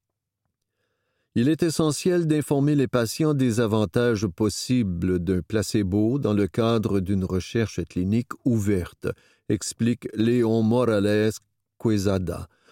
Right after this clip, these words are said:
un médecin de Spalding qui était le chercheur principal de l'étude à laquelle Betty a participé. « Nous avons dit à nos patients dès le début,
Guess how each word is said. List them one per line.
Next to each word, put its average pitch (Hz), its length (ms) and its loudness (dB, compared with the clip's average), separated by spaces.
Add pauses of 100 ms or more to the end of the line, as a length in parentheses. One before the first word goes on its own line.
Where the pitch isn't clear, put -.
(120)
un 101 80 0
médecin 110 440 0
de 90 100 -2
Spalding 123 800 0
qui 107 180 -2
était 107 200 -2
le 101 100 0
chercheur 98 480 -4
principal 104 720 -2
de 90 100 -2
l'étude 107 560 -2
à 90 80 -2
laquelle 104 440 -2
Betty 95 640 -4
a 104 100 0
participé. « - 840 -8 (1200)
Nous 156 220 2
avons 190 220 2
dit 185 140 2
à 180 60 0
nos 156 140 2
patients 170 460 0
dès 117 220 2
le 107 180 2
début, 98 460 0